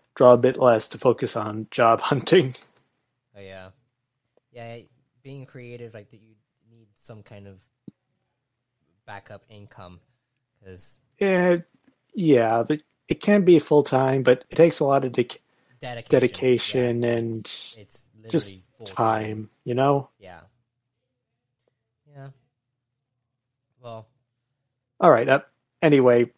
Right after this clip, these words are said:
Speaker 2: <laughs>
Speaker 1: I am on DeviantArt.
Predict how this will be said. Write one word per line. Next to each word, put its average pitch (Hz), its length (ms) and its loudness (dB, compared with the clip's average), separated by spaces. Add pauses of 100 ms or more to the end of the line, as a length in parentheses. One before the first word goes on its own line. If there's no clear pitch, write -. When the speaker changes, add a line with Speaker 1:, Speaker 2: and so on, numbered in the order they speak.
Speaker 2:
<laughs> - 1500 -18
Speaker 1:
I 156 260 10
am 170 220 6
on 143 500 0 (360)
DeviantArt. 135 1040 0